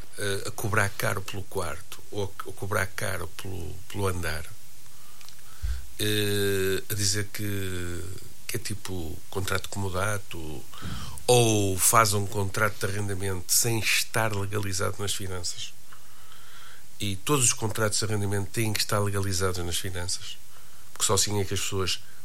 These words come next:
pagam os seus impostos. Portanto, há aqui du-, duas coisas. Há uma fuga aos impostos e há o ludibriar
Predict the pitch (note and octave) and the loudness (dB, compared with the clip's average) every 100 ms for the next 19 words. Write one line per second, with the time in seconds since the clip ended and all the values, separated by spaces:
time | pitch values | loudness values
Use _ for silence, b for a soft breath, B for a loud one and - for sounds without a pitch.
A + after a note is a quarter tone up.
0 | - E2+ E2 F2 F2 F#2+ A#2 B2 B2+ F#2 | -2 0 0 0 0 2 0 0 0 0
1 | - - - - - - B B B B | -2 -2 -4 -4 -4 -4 B B B B
2 | - F#2+ F#2 F#2 G2+ A2 G2 F2+ - G#2 | 0 0 2 2 0 0 0 -2 -2 -2
3 | - G#2 A#2+ A2+ C3 - F#2 F2 F2 - | -2 -2 0 0 0 0 0 0 0 0
4 | F2+ F2+ G2 F#2 B2+ A2+ G2 G2+ F#2+ G#2 | 2 2 2 0 0 0 2 2 0 0
5 | A#2+ - - B B B A2 A2+ A#2 A#2 | -2 -2 -2 B B B 6 8 10 8
6 | C#3+ B2+ A#2 G#2 G2 F#2+ G#2 F#2+ | 6 6 4 2 2 2 2 0